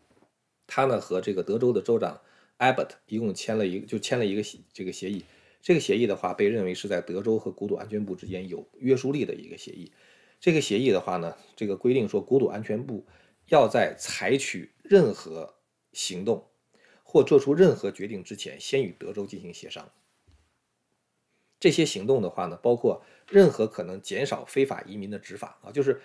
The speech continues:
对移民的这种执法，这个比如说你削弱他的资金呐，或者是说这个要求他放松对这个非法移民的这种，呃，就是这个打击啊等等，包括呢可能是这个驱逐或者不能入境的外国人数量要增加啊，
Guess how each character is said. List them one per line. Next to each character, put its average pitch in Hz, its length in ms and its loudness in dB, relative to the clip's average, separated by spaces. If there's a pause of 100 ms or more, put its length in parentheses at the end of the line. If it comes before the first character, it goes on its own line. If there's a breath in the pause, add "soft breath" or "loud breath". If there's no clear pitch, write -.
(160 loud breath)
对 131 120 2
移 113 140 0
民 127 140 0
的 123 80 -2
这 131 80 -4
种 85 120 -6
执 113 160 -10
法， - 280 -10
这 101 100 -6
个 95 100 -4
比 - 140 -16
如 95 80 -10
说 107 140 -8
你 95 100 -6
削 - 160 -6
弱 104 140 -2
他 101 120 -10
的 98 120 -4
资 110 160 -10
金 110 180 -6
呐， 101 160 -4
或 - 100 -8
者 90 120 -6
是 - 120 -14
说 101 160 -4
这 101 140 -4
个 92 140 -4
要 110 100 -4
求 104 140 -4
他 117 120 -4
放 113 200 -4
松 113 260 -8
对 104 160 -4
这 95 140 -6
个 90 100 -6
非 110 140 -8
法 90 160 -6
移 90 100 -14
民 95 160 -8
的 101 80 -8
这 98 140 -6
种， 82 160 -10 (540 soft breath)
呃， 87 260 -2
就 104 100 -6
是 92 220 -8
这 90 160 -4
个 - 80 -6
打 - 180 -4
击 110 220 -4
啊 101 80 2
等 90 160 -8
等， - 100 -12 (560 soft breath)
包 135 160 8
括 151 140 4
呢 92 120 0
可 - 200 -6
能 90 260 -8
是 - 460 -6 (500)
这 113 140 -4
个 95 80 -2
驱 - 240 -2
逐 104 180 -6
或 123 100 0
者 90 100 0
不 - 140 -4
能 110 120 -2
入 123 180 -2
境 110 180 -2
的 95 100 -2
外 110 140 -2
国 101 120 0
人 95 120 -4
数 127 220 -2
量 - 220 -2
要 85 260 -10 (140)
增 127 180 -2
加 113 140 2 (200)
啊， - 220 -14